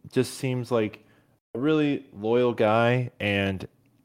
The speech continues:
he has definitely made a commitment to staying here. Uh, he could have left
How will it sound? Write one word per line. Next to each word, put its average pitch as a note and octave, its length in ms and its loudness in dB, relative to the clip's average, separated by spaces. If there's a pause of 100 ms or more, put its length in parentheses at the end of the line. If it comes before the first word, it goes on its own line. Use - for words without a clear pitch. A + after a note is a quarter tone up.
(280)
he C3 140 6
has A#2+ 200 6
definitely C3 460 8
made A2+ 200 4
a A2 40 0
commitment G#2 500 -6
to G#2 60 -4
staying A2 420 -4
here. A#2 460 -2
Uh, F#2 240 0
he G2+ 160 -2
could B2+ 160 0
have G2 140 2
left G#2 360 2